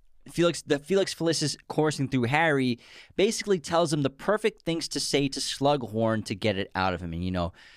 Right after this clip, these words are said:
after Slughorn tells him that story and Harry tells him, "I am the chosen one. Only I can defeat Voldemort, and I can't do it without this information. Be brave, be brave like my mother." And that's when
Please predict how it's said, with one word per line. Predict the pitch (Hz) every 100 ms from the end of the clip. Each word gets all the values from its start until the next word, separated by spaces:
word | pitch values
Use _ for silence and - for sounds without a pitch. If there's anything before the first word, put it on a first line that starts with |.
| - _
after | - 135 -
Slughorn | 131 143 131 127 117
tells | 113 107
him |
that | 107 98
story | - 107 101 101 98
and | 95 -
Harry | 110 110 107
tells | - 110 107
him, | 104 98
"I | 87 120
am | 147 160
the | 123
chosen | - 98 85 87 85
one. | 85 82 _
Only | 123 147 151 139
I | 131
can | 123 131
defeat | 120 127 113
Voldemort, | 92 135 147 104 98
and | 92
I | 101
can't | - 143 123 104
do | 147 151
it | 87
without | 110 110 107
this | 110 -
information. | 98 98 104 156 165 - 82 - - - - _
Be | 120 139
brave, | 117 120 135 143 156 127 - _ -
be | 120
brave | 110 120 123 113
like | 113 107
my | 107 98
mother." | 104 139 131 87 78 - _ _ -
And | 107
that's | 117 120 -
when | 120 113 110 104